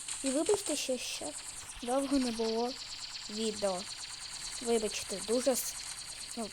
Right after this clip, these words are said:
бо школа там, аб'юзи в Роблоксі. Вибачте, дуже сильно я винен в цьому. Ну, хочу сьогодні зніму до ві-, до двадцяти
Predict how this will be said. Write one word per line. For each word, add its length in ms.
бо 180
школа 680
там, 300
аб'юзи 600
в 120
Роблоксі. 960
Вибачте, 480
дуже 300
сильно 560
я 160
винен 500
в 160
цьому. 220
Ну, 80
хочу 480
сьогодні 680
зніму 460
до 160
ві-, 200
до 60
двадцяти 680